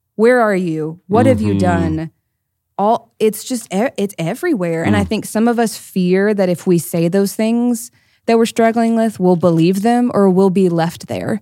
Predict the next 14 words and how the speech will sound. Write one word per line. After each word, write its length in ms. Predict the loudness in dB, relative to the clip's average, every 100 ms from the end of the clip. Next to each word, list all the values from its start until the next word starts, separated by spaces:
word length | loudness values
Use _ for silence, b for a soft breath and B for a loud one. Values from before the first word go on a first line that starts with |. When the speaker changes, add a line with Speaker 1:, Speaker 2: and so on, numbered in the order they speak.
| -2
Speaker 2:
Mm-hmm. 440 | -2 0 0 2
Speaker 1:
in 160 | 4 4
our 160 | 4 4
wonderings. 960 | 2 0 -2 -4 -4 -4 -6 -10 -18 _ _ _ _ _ _ _ _ _ _ _ _ _ _ _ _ _ -6 2
And 80 |
I 40 | 4
think 140 | 4
that's 140 | 2 2
sometimes 320 | 2 4 2
the 60 | 2
danger 460 | 2 4 4 4
of 140 | 2 0 _ _ -4
com-, 220 | 0 0
leaving 460 | 2 4 4 2